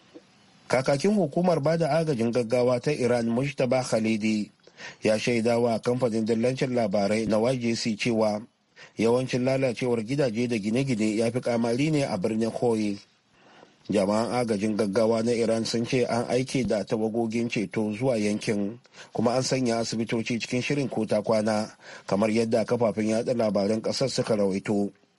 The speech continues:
Wani jami'in agajin gaggawa ya shaida wa gidan talabijin ƙasar cewa an tafka dusar kankara a wasu yankuna da girgizar ƙasar ta shafa,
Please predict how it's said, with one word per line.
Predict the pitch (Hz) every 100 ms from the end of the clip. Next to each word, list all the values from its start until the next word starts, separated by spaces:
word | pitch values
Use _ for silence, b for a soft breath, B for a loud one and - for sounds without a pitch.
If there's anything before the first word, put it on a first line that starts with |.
| _ _ _ -
Wani | 104 107 110
jami'in | 107 113 113 110
agajin | 110 117 104 98 107
gaggawa | 107 95 107 110 110
ya | 113
shaida | 110 117 113 113
wa | 98
gidan | 104 113
talabijin | 107 113 113 117 110
ƙasar | 95 123 107
cewa | - 110 104 101 - _ B B B -
an | 110
tafka | 104 120 - 120 107
dusar | 101 - 120
kankara | 120 98 - 113 113 -
a |
wasu | 95 107 117
yankuna | 117 113 131 131 117
da |
girgizar | 101 104 95 120 123
ƙasar | - - 113
ta | 120
shafa, | 110 104 90 104 98